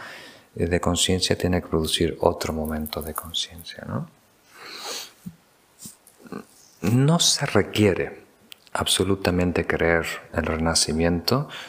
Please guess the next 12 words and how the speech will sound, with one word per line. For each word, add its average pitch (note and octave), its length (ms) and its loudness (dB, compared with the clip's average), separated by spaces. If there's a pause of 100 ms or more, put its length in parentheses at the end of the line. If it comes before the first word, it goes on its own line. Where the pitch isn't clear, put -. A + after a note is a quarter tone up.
(240)
para D#2+ 180 0
meditar, D2 500 0 (760)
para D#2+ 220 -2
poder E2 460 2 (400)
participar D#2 880 2
en E2 160 2
este D#2+ 280 0
curso, C3+ 520 0 (720)
pero D#3+ 200 6
sí - 260 4
es - 280 2
ventajoso. F3 960 2